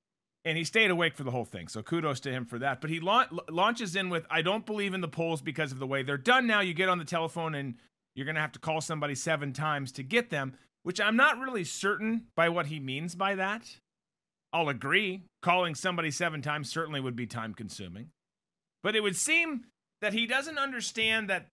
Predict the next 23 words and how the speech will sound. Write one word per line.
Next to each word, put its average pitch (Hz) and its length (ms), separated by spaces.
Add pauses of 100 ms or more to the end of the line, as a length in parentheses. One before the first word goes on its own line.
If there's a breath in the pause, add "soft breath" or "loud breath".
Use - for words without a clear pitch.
(480)
that 190 160
this 269 220
is 208 140
how 226 280
things 185 380
work 196 360
and 180 80
how, 190 280
how 190 180
they 180 140
go 202 240
for 175 160
both 220 240
sides. 147 420
It's 143 160
not 190 220
like, - 480 (1040)
it, 180 120
it 175 200
just, 190 180 (800)
his 165 280
response 170 380
doesn't 160 320